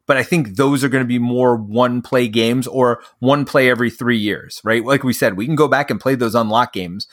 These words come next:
which are more narrative and, and linear. Whereas, eh, I mean, 'cause I don't think anybody's playing Unlock. I mean, you're certainly not for any mechanics specifically,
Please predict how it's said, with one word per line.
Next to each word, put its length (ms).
which 160
are 60
more 320
narrative 720
and, 260
and 300
linear. 600
Whereas, 920
eh, 260
I 80
mean, 240
'cause 260
I 60
don't 180
think 140
anybody's 380
playing 340
Unlock. 640
I 40
mean, 140
you're 80
certainly 400
not 300
for 260
any 140
mechanics 600
specifically, 800